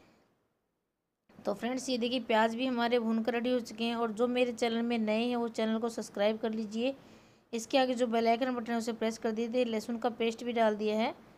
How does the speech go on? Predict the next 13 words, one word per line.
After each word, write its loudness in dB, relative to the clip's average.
और -2
ताकि 0
आगे 2
आने 2
वाली -2
हर 0
वीडियो 2
की 0
नोटिफिकेशन -4
आपको 0
सबसे -4
पहले 2
मिले। 2